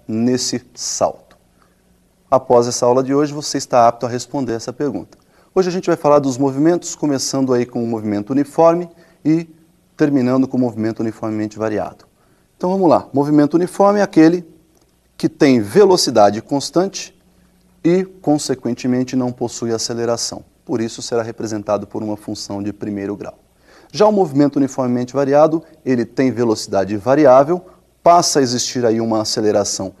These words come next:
e essa aceleração sim será constante, e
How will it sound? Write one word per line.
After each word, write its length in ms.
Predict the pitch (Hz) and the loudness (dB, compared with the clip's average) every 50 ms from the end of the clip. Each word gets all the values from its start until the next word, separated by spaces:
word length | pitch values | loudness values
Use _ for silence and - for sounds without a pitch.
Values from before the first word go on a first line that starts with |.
| _ _ | _ _
e 120 | - 104 101 | -6 -4 -4
essa 140 | 95 98 101 | -4 -4 -8
aceleração 640 | - - 98 98 101 95 98 98 - - 143 151 | -8 -6 -4 -4 -2 -2 -2 -2 -2 -4 -4 -4
sim 280 | 143 - - - 104 95 | -4 -6 -8 -8 -8 -8
será 280 | - - - - 101 | -10 -12 -12 -12 -14
constante, 680 | 101 - 110 120 - - - 165 175 190 185 - - - _ _ _ _ _ _ _ _ - | -12 -10 -10 -10 -10 -8 -6 -4 -4 -4 -8 -12 -18 -20 _ _ _ _ _ _ _ _ 0
e 280 | 156 165 180 190 185 | 0 0 0 0 -6